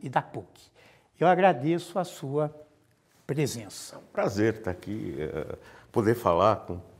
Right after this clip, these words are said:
Speaker 2: todos eles sobre animação, que é a coisa que eu mais amo.
Speaker 1: Tem alguma situação inusitada, ou engraçada, ou diferente a respeito do trabalho do animador?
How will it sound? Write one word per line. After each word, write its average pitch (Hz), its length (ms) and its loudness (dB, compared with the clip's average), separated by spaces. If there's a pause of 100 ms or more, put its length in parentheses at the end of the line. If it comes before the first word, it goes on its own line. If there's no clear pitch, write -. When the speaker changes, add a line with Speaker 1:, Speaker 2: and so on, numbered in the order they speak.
Speaker 2:
todos 101 380 0
eles 110 240 -2
sobre 123 1080 -2
animação, 107 580 0
que 139 200 -6
é 143 60 -2
a 139 40 -6
coisa 131 260 -4
que 135 140 -6
eu 131 60 -2
mais 147 260 -4
amo. 92 220 -2 (580)
Speaker 1:
Tem 311 100 4
alguma 208 240 6
situação 151 540 -2
inusitada, 123 1120 -4 (380)
ou 123 140 -2
engraçada, 120 1000 0
ou 113 80 -2
diferente 123 640 -6
a - 20 -6
respeito 120 460 -6
do 107 100 -14
trabalho 110 540 -2
do 123 180 0
animador? 117 600 -4